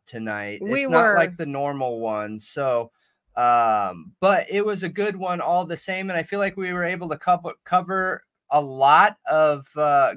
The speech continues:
Speaker 1: good topics. And, uh,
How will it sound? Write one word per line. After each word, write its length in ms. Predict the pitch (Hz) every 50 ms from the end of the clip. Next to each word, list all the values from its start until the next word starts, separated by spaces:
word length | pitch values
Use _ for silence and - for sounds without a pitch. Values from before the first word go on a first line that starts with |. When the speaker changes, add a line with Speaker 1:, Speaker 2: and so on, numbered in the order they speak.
| -
Speaker 1:
good 240 | - 160 165 156 143
topics. 840 | - - 156 156 160 165 - 208 220 202 - _ - - - - - _ _
And, 720 | - 143 143 143 143 143 143 143 143 139 139 135 _ -
uh, 440 | 143 139 139 135 135 131 127 123